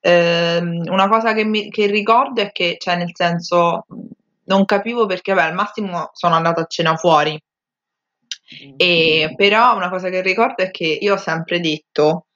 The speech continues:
Speaker 1: ehm, che non amo i fiori regalati perché sono, mhmm, fiori recisi, innanzitutto, vabbè, mi ricordano i cimiteri e
Speaker 2: Mh.
Speaker 1: poi per me è una forma di violenza recidere i fiori.
Speaker 2: Sì.
Speaker 1: A me non mi piace.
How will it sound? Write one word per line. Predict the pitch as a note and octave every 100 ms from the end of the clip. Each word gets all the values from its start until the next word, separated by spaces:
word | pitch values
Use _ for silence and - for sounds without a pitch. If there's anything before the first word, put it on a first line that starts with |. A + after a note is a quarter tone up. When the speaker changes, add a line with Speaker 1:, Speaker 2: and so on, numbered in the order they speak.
| _ _ _
Speaker 1:
ehm, | - E3 D3+ D#3 D3 C#3+ - D3+
che | G3
non | F3 F3+
amo | E3 E3
i |
fiori | E3 E3 D#3 D3+ D#3 D3
regalati | D3+ D3+ D3+ D3 D3+ - E3 D#3+ -
perché | D3+ -
sono, | D#3 D#3+ D#3+ D3 C#3+
mhmm, | - - D3+ E3
fiori | - F3 E3
recisi, | E3+ F3 - G#3 G#3+ E3
innanzitutto, | D#3 D#3+ F#3+ F#3
vabbè, | D#3+ C#3
mi | D3+
ricordano | D#3+ D#3+ D#3 D#3
i | D#3+
cimiteri | D#3+ D3+ D3+ C3+ C#3+ D3+ E3 - -
e | G3
Speaker 2:
Mh. | F#3+
Speaker 1:
poi | G#3+
per | G#3
me | -
è | F3+ -
una | E3+
forma | F3 F3 E3+
di | E3
violenza | D#3+ D#3 D3+ D#3+ D#3
recidere | D3+ D#3 D#3 D#3
i | D#3
fiori. | C#3+ C3+ C#3+ D#3+ - _ _ _
Speaker 2:
Sì. | _ -
Speaker 1:
A | G3
me | G3+
non | F#3 D#3+
mi | D#3
piace. | - C3+ C#3 D#3+ D3+